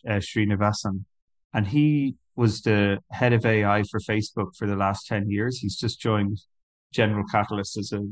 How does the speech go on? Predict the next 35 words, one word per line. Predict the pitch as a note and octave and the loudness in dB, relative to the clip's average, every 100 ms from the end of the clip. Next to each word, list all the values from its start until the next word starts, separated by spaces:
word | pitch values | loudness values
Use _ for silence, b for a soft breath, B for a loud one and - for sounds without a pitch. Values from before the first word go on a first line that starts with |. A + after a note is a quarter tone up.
| A2+ | -4
venture | A2+ G2+ A2 | -2 -2 -4
partner | - G#2+ G#2+ G#2 | 0 0 2 -2
there. | G2+ G#2 G#2 _ _ _ - | -2 -4 -8 _ _ _ -2
And | A#2+ A#2 A2+ _ - | 4 4 2 _ 2
I | A#2+ | 6
was | A#2+ | 6
asking | C#3 D#3 D#3 C3 | 6 4 2 2
him, | A#2 A#2 G#2+ | 6 6 4
like, | G2+ F#2+ - - | 2 0 -8 -4
ten | C3+ C3 | 2 4
years | C3 A#2 A2 A2 | 4 4 4 0
in | G2+ | 0
Facebook | A2 G#2+ - G#2+ G2+ - - _ _ _ - | 0 0 -2 -4 -4 -8 -20 _ _ _ -4
in | A#2 G#2+ G#2+ G#2 | 0 2 2 0
artificial | A2 G#2 A2 A2 G#2 - | 0 -2 -2 -4 -6 -4
intelligence, | G#2 G2+ G#2 G#2 G#2 G#2 - - _ | -6 -2 -2 -2 -4 -8 -10 -12 _
what | - B2 B2+ C3+ | 0 4 4 4
was | A2 | 4
that | A#2+ A#2+ | 6 4
like | A#2+ G2 G2+ - - _ - | 4 -2 -4 -12 -20 _ -2
in | B2+ A2 | 2 2
some | A2+ A2 | 2 2
respects? | A2 - A2 G#2 - - - - _ _ _ - | 2 -2 -4 -4 -6 -14 -14 -16 _ _ _ -16
He | - A#2 | -4 0
just | D3 D3 | 0 0
shared | E3+ C#3 | 0 2
one | C3+ | 2
of | |
the | A#2 | 4
most | A2+ G#2+ | 4 2
insightful | G#2 - A2+ A#2 A2+ G#2 | -2 0 0 0 -4 -2
things | A2 G2+ | -2 0
I've | G#2 F#2+ | -2 0
heard, | G#2+ G2+ | 0 0
as | G#2 G2+ | -4 -10